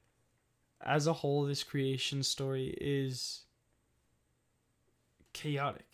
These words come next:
and it's, it's got its separate parts that have each significant, like, reasons they're there. Ymir's death, well, Ymir's creation,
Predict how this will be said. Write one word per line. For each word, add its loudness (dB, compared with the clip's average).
and -2
it's, -4
it's 0
got 2
its -2
separate -2
parts -2
that -4
have 0
each -4
significant, -2
like, -8
reasons 0
they're 0
there. -2
Ymir's 2
death, 2
well, -2
Ymir's 0
creation, 0